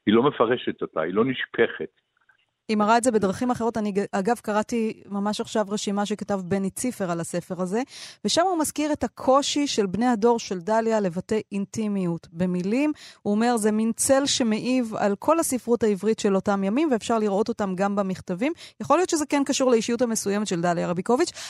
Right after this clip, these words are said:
Speaker 2: אבל יכול להיות שזה באמת משהו של, אתה יודע, הבולשביזם של אותם ימים, הערכים האלה של לא להפגין רגש ולא לדבר דברים אינטימיים, אלא לראות את עצמך חלק מקולקטיב על, ולא להיות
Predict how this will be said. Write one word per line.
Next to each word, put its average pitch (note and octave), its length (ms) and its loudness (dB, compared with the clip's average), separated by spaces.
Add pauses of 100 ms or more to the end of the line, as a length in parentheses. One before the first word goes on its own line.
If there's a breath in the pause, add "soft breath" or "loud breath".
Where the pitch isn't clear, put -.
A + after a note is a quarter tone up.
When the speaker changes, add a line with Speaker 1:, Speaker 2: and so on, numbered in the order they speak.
(120)
Speaker 2:
אבל G#3+ 140 2
יכול A3+ 240 4
להיות C4+ 200 6
שזה A#3 240 0
באמת A3 380 2
משהו B3 420 2
של, A3+ 340 2 (480 loud breath)
אתה A3 120 0
יודע, A#3+ 260 6 (160)
הבולשביזם B3+ 840 4
של B3+ 180 4
אותם A#3+ 320 4
ימים, A3 520 2
הערכים G3 880 0
האלה G3+ 200 2
של G#3 140 -2
לא A#3+ 180 2
להפגין G3+ 360 0
רגש F#3 380 -4
ולא A#3+ 400 2
לדבר G3+ 400 2
דברים G3 300 -4
אינטימיים, B3 480 0
אלא G3 140 -2
לראות F#3 280 -2
את G3 120 -6
עצמך F#3 300 -6 (200)
חלק F#3 320 -6
מקולקטיב G#3 840 0
על, A3+ 200 4
ולא F#3 220 4
להיות G#3+ 220 2